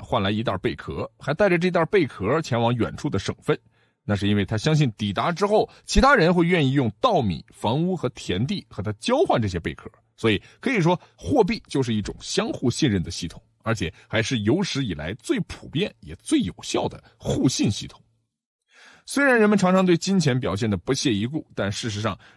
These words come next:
人人都想要钱，因为有钱就可以换到大家想要的东西，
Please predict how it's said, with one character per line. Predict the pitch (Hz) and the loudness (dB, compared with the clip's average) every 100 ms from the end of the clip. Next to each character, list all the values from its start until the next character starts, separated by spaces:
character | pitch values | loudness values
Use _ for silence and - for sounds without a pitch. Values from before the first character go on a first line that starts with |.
| - | -2
人 | 143 294 | 0 2
人 | 208 214 - | 0 0 2
都 | 359 | 2
想 | - 87 | 2 -4
要 | 85 | -8
钱， | - - - _ _ | -10 -14 -16 _ _
因 | 175 | 2
为 | 170 - _ | 2 -2 _
有 | 156 143 | 4 4
钱 | - 143 285 302 | 4 2 2 -2
就 | 226 | -2
可 | 170 | 0
以 | 117 | 0
换 | - 151 | 2 0
到 | 104 | 0
大 | 104 117 | -2 -2
家 | 131 | -2
想 | - 110 87 | -2 -4 -2
要 | 135 | -4
的 | - | -4
东 | 85 80 | -6 -10
西， | - | -12